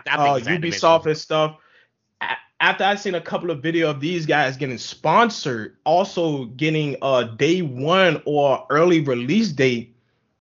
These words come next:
Speaker 2: for these guys to get, these companies to give them games for they can stream it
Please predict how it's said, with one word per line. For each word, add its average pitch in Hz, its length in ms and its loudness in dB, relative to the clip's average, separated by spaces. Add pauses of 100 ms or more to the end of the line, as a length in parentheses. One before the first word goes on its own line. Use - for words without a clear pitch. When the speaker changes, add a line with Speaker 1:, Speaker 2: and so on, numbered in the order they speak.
Speaker 2:
for 170 200 6
these 156 300 0
guys 156 340 2
to 151 80 -10
get, 131 360 -6
these 147 180 -6
companies 165 500 -2
to 127 80 -8
give 147 220 -4
them 135 160 -4
games 147 400 -2
for 135 100 -2
they 135 140 -4
can 123 120 -4
stream 165 440 2
it 113 180 -6